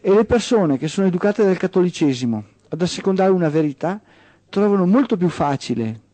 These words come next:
eh, assoggettarsi a una verità che non costruire un percorso di libertà. Per cui è ovvio che l'Osservatore Romano, dopo averlo torturato per venti, venticinque anni, se volete vi leggo qualcosa, dovrei avere di Campanella,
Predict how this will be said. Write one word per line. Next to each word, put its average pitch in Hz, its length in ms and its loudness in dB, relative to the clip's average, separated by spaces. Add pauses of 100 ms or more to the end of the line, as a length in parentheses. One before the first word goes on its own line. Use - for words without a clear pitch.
(160)
eh, 139 200 0
assoggettarsi 165 680 0
a 170 40 2
una 165 100 2
verità 143 500 0 (340)
che - 160 0
non 220 220 4
costruire 214 680 2
un 190 100 -6
percorso 180 460 -4
di 170 100 -2
libertà. 160 480 -4 (2000)
Per 220 140 2
cui 240 400 2 (300)
è 196 100 2
ovvio 196 400 4
che 165 320 2
l'Osservatore 170 520 2
Romano, 185 280 2
dopo 156 180 0
averlo 175 280 4
torturato 175 560 0
per 143 160 -2
venti, 165 260 -2
venticinque 151 540 -4
anni, 139 180 0
se 156 140 -2
volete 156 240 2
vi 143 80 2
leggo 143 240 -2
qualcosa, 135 400 -2
dovrei 131 200 -2
avere 135 260 0
di 127 100 -8
Campanella, 123 680 -6